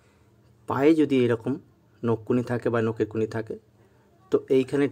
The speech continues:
ঠিক এইরকমভাবে এক ফোঁটা বা দু ফোঁটা ওষুধ দেবেন। দেওয়ার পর আপনি ওই প্লাস্টিকের নরম দণ্ডটি দিয়ে যতটুকু ভেতরে প্রবেশ করানো যায়, ততটুকু ভিতরে ওষুধটা প্রবেশ করিয়ে দেবেন এইভাবে।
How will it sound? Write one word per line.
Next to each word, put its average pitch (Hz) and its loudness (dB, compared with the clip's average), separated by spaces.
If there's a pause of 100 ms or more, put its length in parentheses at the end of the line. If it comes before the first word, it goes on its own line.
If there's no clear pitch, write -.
ঠিক 143 0 (100)
এইরকমভাবে 127 2 (720)
এক 113 -4
ফোঁটা 123 0
বা 123 2
দু 127 -2
ফোঁটা 123 -4
ওষুধ 117 0
দেবেন। 147 0 (1300)
দেওয়ার 104 2 (100)
পর 135 2 (1040)
আপনি 113 -4
ওই 113 4 (160)
প্লাস্টিকের 117 -2
নরম 113 2
দণ্ডটি 107 -2
দিয়ে 127 0 (480)
যতটুকু 135 0 (320)
ভেতরে 127 0
প্রবেশ 120 0 (100)
করানো 120 0
যায়, 127 -2 (520)
ততটুকু 120 -2
ভিতরে 120 0 (540)
ওষুধটা 113 -2
প্রবেশ 107 -2 (100)
করিয়ে 104 -2
দেবেন 120 -6 (1120)
এইভাবে। 110 -4